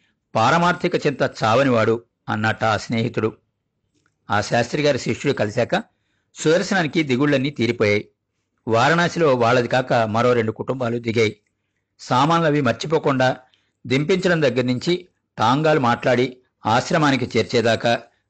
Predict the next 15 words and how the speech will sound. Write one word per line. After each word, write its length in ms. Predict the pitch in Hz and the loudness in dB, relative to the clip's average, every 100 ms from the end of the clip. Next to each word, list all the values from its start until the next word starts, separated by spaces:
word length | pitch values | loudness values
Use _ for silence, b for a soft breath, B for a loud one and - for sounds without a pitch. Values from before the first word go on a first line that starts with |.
| _ _ - | _ _ -6
అన్ని 220 | 110 139 | -4 0
జాగ్రత్తలు 640 | 127 113 117 113 127 - | 0 0 -2 -2 -2 -2
ఆ 180 | 107 107 | -2 -2
అబ్బాయే 300 | 104 120 123 | 0 0 0
తీసుకున్నాడు. 600 | 113 101 - 110 101 117 _ _ _ _ _ _ - | -2 -8 -6 -4 -4 -6 _ _ _ _ _ _ -2
టాంగా 300 | 127 170 208 | 0 2 2
మీద 340 | 202 175 139 | 0 2 2
కాశీ 420 | 135 123 139 - 175 | 2 2 0 2 0
వీధుల్లోంచి 600 | 165 147 156 151 - 131 | 2 0 0 0 -2 0
వెళ్తూ 280 | 120 120 | 0 0
ఉంటే 440 | 131 123 185 123 - _ _ _ _ - | -2 0 -2 -2 -6 _ _ _ _ -6
వేరే 280 | 107 127 170 | 0 2 4
ఏదోగా 460 | 147 131 139 143 | 2 2 2 2
లేదు. 360 | 127 110 101 - _ _ _ _ _ _ - | 2 0 -2 -10 _ _ _ _ _ _ -2
దాదాపు 600 | 107 135 139 120 107 | 0 2 2 0 -2